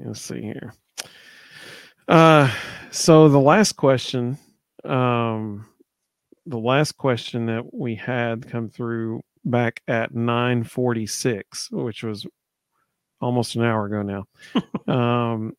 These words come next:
Speaker 1: H T fourteen said, "Who's gonna be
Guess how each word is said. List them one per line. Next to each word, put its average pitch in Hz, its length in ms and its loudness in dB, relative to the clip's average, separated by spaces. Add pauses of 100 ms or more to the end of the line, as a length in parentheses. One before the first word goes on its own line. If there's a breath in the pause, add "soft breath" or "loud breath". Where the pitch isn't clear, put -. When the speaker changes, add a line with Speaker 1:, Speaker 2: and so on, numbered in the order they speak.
(200)
Speaker 1:
H 135 240 -8
T 139 160 -4
fourteen 135 580 -2
said, 123 440 -2
"Who's 139 260 -4
gonna 131 160 0
be 123 360 -6